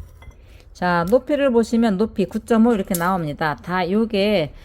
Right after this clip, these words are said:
사각 사이즈거든요. 어느 거는 사이즈 조금씩은 차이 날 수 있어도 요 사이즈라고 보시면 되겠고요. 개당 삼만 원, 삼만 원입니다. 두 개 하면 육만 원이죠. 요 아이는 하나가 높은 분이 있어요.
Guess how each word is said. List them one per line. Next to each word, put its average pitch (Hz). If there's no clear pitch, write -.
사각 285
사이즈거든요. 220
어느 233
거는 208
사이즈 254
조금씩은 240
차이 269
날 185
수 180
있어도 185
요 196
사이즈라고 240
보시면 180
되겠고요. 175
개당 269
삼만 294
원, 233
삼만 277
원입니다. 180
두 202
개 233
하면 226
육만 180
원이죠. 160
요 233
아이는 240
하나가 254
높은 196
분이 170
있어요. 170